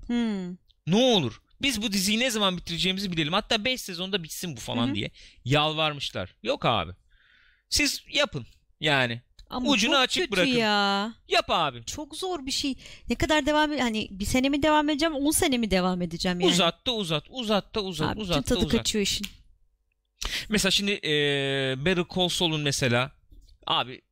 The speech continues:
Speaker 2: ratingler iyi, siz bunu on iki sezon yaparsınız falan. Yani <laughs> olabilir mi?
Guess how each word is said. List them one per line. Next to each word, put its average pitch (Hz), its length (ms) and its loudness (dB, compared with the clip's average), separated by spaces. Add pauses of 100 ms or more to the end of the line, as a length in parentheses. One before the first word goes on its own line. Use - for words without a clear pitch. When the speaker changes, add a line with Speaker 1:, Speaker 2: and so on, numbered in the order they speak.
(300)
Speaker 2:
ratingler 156 520 -2
iyi, 120 100 -4
siz 143 200 -4
bunu 151 120 -4
on 156 120 0
iki - 160 0
sezon 123 280 0
yaparsınız 113 560 -2
falan. 92 200 2
Yani 95 180 0 (580)
<laughs> 165 480 0
olabilir 165 440 2
mi? 107 220 -6